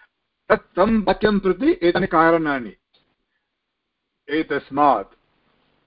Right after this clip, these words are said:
हम्म, कार्यकारणाभावद् अवधारणात् पार्थिवत्वम् अनुपपत्तेः इति एकमेकं कारणं स्थापयति।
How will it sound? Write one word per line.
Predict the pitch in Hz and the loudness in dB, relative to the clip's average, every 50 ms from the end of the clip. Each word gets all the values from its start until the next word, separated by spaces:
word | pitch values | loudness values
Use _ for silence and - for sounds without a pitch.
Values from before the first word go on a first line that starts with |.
| _ 147 | _ -10
हम्म, | 165 170 147 120 | -8 -6 -6 -8
कार्यकारणाभावद् | - - 135 139 143 151 151 156 160 160 156 147 147 151 151 156 156 151 131 135 147 147 147 151 156 151 139 | -8 -2 0 2 2 4 4 2 0 0 -2 -2 -2 -2 0 -2 -2 -4 -2 0 0 2 2 2 0 -4 -4
अवधारणात् | 135 139 143 147 135 131 139 139 131 131 127 131 143 147 143 127 110 95 - _ _ _ _ _ _ _ _ _ _ _ _ _ _ _ _ _ - | -4 -4 -4 -4 -2 0 0 0 0 -2 -2 -2 0 2 2 0 0 -4 -8 _ _ _ _ _ _ _ _ _ _ _ _ _ _ _ _ _ -6
पार्थिवत्वम् | 147 156 151 - 170 156 156 151 - 156 156 | -6 -6 -4 -4 -4 -4 -4 -4 -4 -6 -6
अनुपपत्तेः | 139 143 156 147 - 165 139 139 143 143 - _ 139 127 123 120 120 147 156 147 131 113 101 92 - _ _ _ _ _ _ | -4 -4 -4 -4 -2 -4 -2 -2 -4 -6 -6 _ -4 -2 -2 0 2 4 4 4 2 -2 -6 -10 -14 _ _ _ _ _ _
इति | 139 160 190 180 | -10 -4 0 0
एकमेकं | 170 170 190 190 180 185 170 175 175 175 | 0 0 0 -2 -4 -2 -2 -2 -4 -4
कारणं | - 165 147 151 156 165 170 170 165 | -2 0 0 0 0 0 -2 -4 -6
स्थापयति। | - - 143 147 147 - 143 131 123 113 - 123 127 175 254 | -6 -4 -2 -2 -2 -4 -6 -6 -6 -8 -8 -6 -4 -2 -2